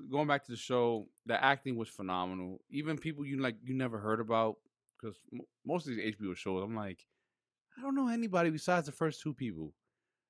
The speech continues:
You know, I feel like every time they do these shows, you never know anybody else, but their, their acting is impeccable. It's, like, amazing. But, um, yeah,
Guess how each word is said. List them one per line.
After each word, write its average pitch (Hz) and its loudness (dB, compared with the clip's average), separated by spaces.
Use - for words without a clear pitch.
You 120 -4
know, 139 2
I 151 6
feel 165 -6
like 170 8
every 170 2
time 175 -2
they 156 0
do 143 -4
these 135 -6
shows, 127 0
you 120 -6
never 120 -4
know 127 -2
anybody 123 0
else, 120 0
but 113 -4
their, 110 2
their 117 0
acting 117 2
is 98 -6
impeccable. 120 -6
It's, 104 -12
like, 95 -4
amazing. 101 -6
But, 90 -8
um, 80 -6
yeah, 80 -12